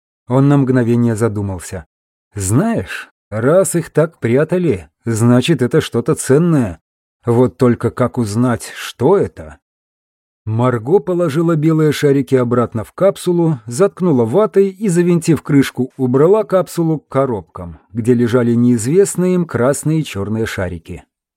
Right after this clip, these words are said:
«Потом подумаем, что с этим делать». Она стала перебирать последний рюкзак. В скором времени все их трофеи были разложены и рассортированы на столе. Восемь комплектов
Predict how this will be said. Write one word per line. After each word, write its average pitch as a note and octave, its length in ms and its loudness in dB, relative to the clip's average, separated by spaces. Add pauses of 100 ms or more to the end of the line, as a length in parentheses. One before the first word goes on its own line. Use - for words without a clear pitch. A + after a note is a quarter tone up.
(320)
«Потом F3 340 -2
подумаем, F3 600 0
что - 180 -2
с A#2 100 -4
этим B2+ 260 0
делать». A#2 460 -2 (540)
Она A#2+ 240 -2
стала A#2 320 -2
перебирать A#2+ 600 0
последний A#2 520 -2
рюкзак. G2 520 -8 (1080)
В - 60 -14
скором C#3+ 460 0
времени C#3+ 420 2
все C3 260 0
их - 120 -4
трофеи C3 460 2
были B2+ 240 2
разложены F3 800 0
и D#3 40 2
рассортированы C3+ 880 0
на A#2+ 120 0
столе. F2+ 460 -10 (920)
Восемь F3 640 0
комплектов D#3+ 760 0